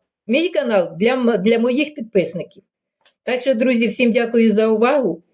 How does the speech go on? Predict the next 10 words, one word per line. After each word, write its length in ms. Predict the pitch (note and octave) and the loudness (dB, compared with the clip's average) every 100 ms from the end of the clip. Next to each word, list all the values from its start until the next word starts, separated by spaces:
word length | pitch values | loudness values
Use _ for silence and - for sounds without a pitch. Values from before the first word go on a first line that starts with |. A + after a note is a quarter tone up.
| _ _ _ F#3 | _ _ _ -2
Е, 120 | F#3 | 2
вибачаюсь 560 | A3+ A3+ A3+ B3+ A3 | 2 2 0 -2 -2
за 100 | G3+ | 0
емоційне, 720 | A3 G#3+ A3 A#3+ A3 G3+ F#3+ - _ _ _ _ | 0 2 0 2 2 2 0 -6 _ _ _ _
е, 180 | E3+ E3+ | 0 2
відео. 580 | F#3 C#4+ C4+ G#3 D#3 C#3+ - _ _ _ - | 2 2 2 0 0 -4 -8 _ _ _ -10
Здається, 580 | F3 G#3 B3+ C4 B3 A#3 | -2 0 2 2 2 -2
все 300 | - A3+ F#3 | 0 0 0
сказала. 760 | - G3+ F#3+ A#3 C4+ G#3+ - - _ _ _ _ _ - | -2 -2 0 0 0 0 -4 -16 _ _ _ _ _ -4
Е, 460 | D#3 D3+ D3+ E3 | 0 2 0 -4